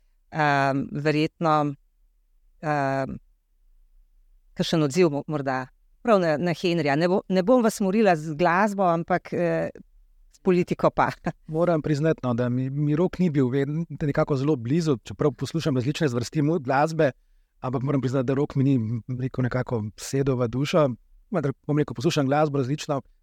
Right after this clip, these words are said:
Speaker 2: glede na razpoloženje. No, Henry Kissinger pa je gotovo, bom rekel, neka geopolitična, diplomatska ikona zahodnega sveta. Jaz bi rekel, je pač politik formata, ki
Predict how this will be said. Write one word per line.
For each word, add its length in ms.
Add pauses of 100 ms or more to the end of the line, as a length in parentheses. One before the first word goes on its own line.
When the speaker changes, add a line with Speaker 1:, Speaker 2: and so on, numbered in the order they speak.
Speaker 2:
glede 160
na 80
razpoloženje. 640
No, 100
Henry 320
Kissinger 600 (560)
pa 80
je 60
gotovo, 520
bom 180
rekel, 260
neka 320 (1120)
geopolitična, 1200 (200)
diplomatska 720
ikona 460
zahodnega 480
sveta. 500 (680)
Jaz 120
bi 100
rekel, 240
je 140 (180)
pač 280
politik 520
formata, 640
ki 420